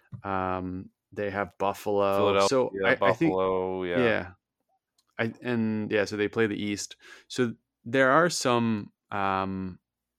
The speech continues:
Speaker 1: built-in wins there. I think their floor, as you're right, is probably six or seven. Um, I think they could get up there with a couple surprises, but it's not, it's not obvious to me looking at this
Speaker 2: Yeah,
Speaker 1: schedule.
Speaker 2: I think,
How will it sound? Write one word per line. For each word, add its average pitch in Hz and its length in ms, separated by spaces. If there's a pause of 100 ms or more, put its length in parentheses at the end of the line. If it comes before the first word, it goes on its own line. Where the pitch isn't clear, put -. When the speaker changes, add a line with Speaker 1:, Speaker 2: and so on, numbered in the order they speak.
(540)
Speaker 1:
built-in 120 480
wins 107 300
there. 113 240
I 131 80
think 113 200
their 98 140
floor, 110 640
as 101 200
you're 101 120
right, 101 220
is 104 100
probably 98 320
six - 260
or 98 80
seven. 98 460 (480)
Um, 92 420
I 104 80
think 117 220
they 113 100
could 107 220
get 107 140
up 101 160
there 127 120
with 120 100
a 110 60
couple 110 240
surprises, 104 580
but - 240 (280)
it's - 200
not, 95 340 (840)
it's 104 140
not 90 260 (220)
obvious 98 420
to 95 80
me 92 140
looking 95 240
at 92 80
this 95 140
Speaker 2:
Yeah, 101 340
Speaker 1:
schedule. - 120
Speaker 2:
I 113 80
think, 131 320